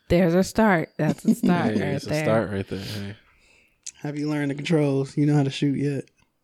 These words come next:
Speaker 1: No.
Speaker 3: Why not?
Speaker 1: I like customizing stuff.
Speaker 3: <laughs>
Speaker 1: Like, I don't
Speaker 2: Like, I like
Speaker 1: care.
Speaker 2: making the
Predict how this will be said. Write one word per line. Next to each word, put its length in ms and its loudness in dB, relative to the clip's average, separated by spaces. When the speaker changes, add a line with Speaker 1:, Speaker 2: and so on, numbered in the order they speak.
Speaker 1:
No. 600 -4
Speaker 3:
Why 160 -4
not? 280 -14
Speaker 1:
I 240 2
like 260 2
customizing 920 -2
stuff. 320 0
Speaker 3:
<laughs> 180 0
Speaker 1:
Like, 340 4
I 180 2
don't 160 -2
Speaker 2:
Like, 200 2
I 60 4
like 160 4
Speaker 1:
care. 80 4
Speaker 2:
making 320 2
the 80 -2